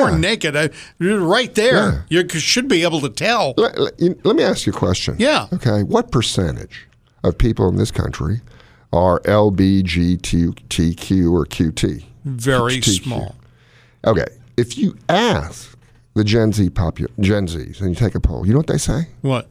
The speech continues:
Speaker 2: Thirty-five percent.
Speaker 1: Yeah.
Speaker 2: It's less than one percent. Now, we want everybody in this country to breathe easy and be who they are.
Speaker 1: Yeah.
Speaker 2: But let's
Speaker 1: Yep.
Speaker 2: get real. You're
Speaker 1: Yeah.
Speaker 2: born a male or a female.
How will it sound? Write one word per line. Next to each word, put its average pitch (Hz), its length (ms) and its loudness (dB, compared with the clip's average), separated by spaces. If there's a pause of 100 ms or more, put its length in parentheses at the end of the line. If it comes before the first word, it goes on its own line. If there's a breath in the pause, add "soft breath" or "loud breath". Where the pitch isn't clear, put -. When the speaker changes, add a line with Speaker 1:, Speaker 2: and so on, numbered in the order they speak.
Speaker 2:
Thirty-five 135 540 0
percent. - 460 -4 (340)
Speaker 1:
Yeah. 104 220 -6 (360)
Speaker 2:
It's - 180 -2
less 101 360 2
than 95 220 0
one 95 160 2
percent. - 500 -8 (580 soft breath)
Now, 127 260 0
we 110 160 4
want 95 380 2
everybody 131 400 2
in 110 60 -2
this 107 140 -2
country 101 460 -4
to - 180 -6
breathe 101 360 2
easy 95 440 2
and 76 240 -4
be 117 180 4
who 113 120 4
they 98 180 4
are. 87 380 0 (240 soft breath)
Speaker 1:
Yeah. 104 200 -6 (280)
Speaker 2:
But - 200 -4
let's - 500 -2
Speaker 1:
Yep. - 160 -20
Speaker 2:
get 85 300 -2
real. 71 380 -6 (300)
You're 101 140 2
Speaker 1:
Yeah. 87 100 -4
Speaker 2:
born 104 540 4
a 90 80 0
male 90 320 2
or 82 80 2
a 78 60 0
female. - 380 -6